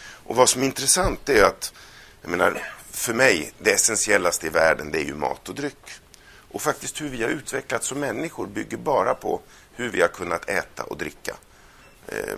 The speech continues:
annars hade vi kanske varit på en helt annan nivå som människor idag, till skillnad från vissa däggdjur. Men tittar man bakåt så är det här en av de yngsta vetenskaperna också.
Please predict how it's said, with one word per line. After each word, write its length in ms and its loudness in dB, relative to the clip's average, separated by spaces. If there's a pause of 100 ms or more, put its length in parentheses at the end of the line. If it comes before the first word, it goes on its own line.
(120)
annars 260 -2
hade 140 0
vi 60 -10
kanske 260 -4
varit 260 0
på 80 -10
en 60 -8
helt 260 -4
annan 340 -2 (460)
nivå 440 2 (180)
som 220 -6
människor 420 0
idag, 260 2 (600)
till 100 -10
skillnad 320 2
från 300 2 (200)
vissa 360 6 (120)
däggdjur. 480 2 (480)
Men 340 6 (920)
tittar 300 2
man 180 2
bakåt 520 2 (280)
så 140 -4
är 120 2
det 60 0
här 120 2
en 140 0
av 40 0
de 280 -6
yngsta 640 2
vetenskaperna 840 -4
också. 260 -6